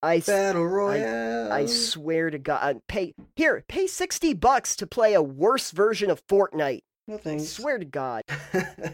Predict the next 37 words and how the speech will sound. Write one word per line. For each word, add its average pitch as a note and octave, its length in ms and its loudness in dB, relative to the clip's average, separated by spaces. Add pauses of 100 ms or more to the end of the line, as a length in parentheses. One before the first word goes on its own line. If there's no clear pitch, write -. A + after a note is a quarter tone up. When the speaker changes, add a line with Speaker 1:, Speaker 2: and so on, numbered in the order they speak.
(260)
Speaker 1:
And G#3+ 140 6
the, C4 360 0
the C4+ 140 -2
ironic E4+ 460 2
thing B3 180 0
is, G#3 140 0
like, F3 180 0
when F3 140 0
I D3+ 140 2
actually D#3 280 0
played D3 340 0
Fallout D3+ 380 4
seventy-six, D#3 480 -2 (320)
my G#3 200 4
impression G#3+ 600 0
was D#3 540 4 (240)
it, G#3+ 180 2 (100)
it A3 200 -2 (260)
didn't D#4+ 300 -2
make A#3 240 -4
me G3+ 200 -4 (120)
angry C#3+ 500 0
like B2+ 240 -2
it - 80 -8
made C3+ 220 -2
a B2+ 40 -8
lot B2 220 0
of A#2+ 100 -14
people. A#2 460 -8 (100)
It F3+ 200 0
just - 480 -2 (640)
made F#3 240 2
me F#3 80 2
feel F3 180 2
very D#3 240 2
disappointed C3 680 -8 (480)
because E3 640 0